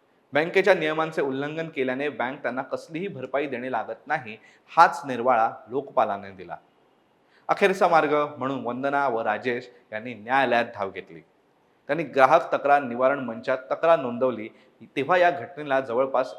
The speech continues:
एक वर्ष होत आलं होतं. पण न्याय मिळण्याच्या आशेने त्याने न्यायालयाचे दार ठोठावले होते.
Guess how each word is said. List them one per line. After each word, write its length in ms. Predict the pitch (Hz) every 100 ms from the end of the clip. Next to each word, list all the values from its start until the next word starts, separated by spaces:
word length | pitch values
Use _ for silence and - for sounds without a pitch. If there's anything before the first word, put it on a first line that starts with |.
| -
एक 240 | 160 160
वर्ष 220 | 143 123
होत 220 | 123 110 110
आलं 140 | 98
होतं. 220 | 95 95 - _ _ _ _ _ _
पण 160 | 113 110
न्याय 200 | 123 147
मिळण्याच्या 460 | 139 123 127 139 -
आशेने 420 | 113 143 135 110
त्याने 260 | 117 113 113
न्यायालयाचे 640 | 104 110 123 110 107 127
दार 280 | 123 107 107
ठोठावले 440 | - 101 95 95
होते. 260 | 90 - 76